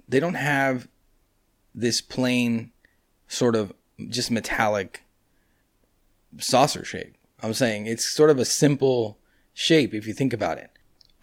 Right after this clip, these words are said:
And, uh, I have literally sat there and thought, like, what is the deal with the different shapes of craft,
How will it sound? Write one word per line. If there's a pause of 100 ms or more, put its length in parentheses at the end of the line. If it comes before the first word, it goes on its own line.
(100)
And,
uh, (1500)
I
have (840)
literally
sat
there
and
thought,
like, (640)
what
is
the
deal
with
the
different
shapes
of
craft,